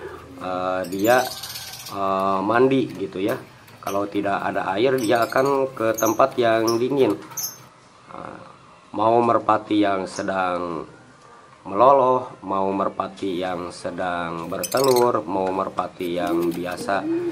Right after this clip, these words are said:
yang belum jodoh, itu akan memerlukan, eh, suhu tubuh yang ideal ya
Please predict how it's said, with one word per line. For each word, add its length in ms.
yang 160
belum 320
jodoh, 400
itu 240
akan 400
memerlukan, 720
eh, 320
suhu 160
tubuh 320
yang 240
ideal 480
ya 160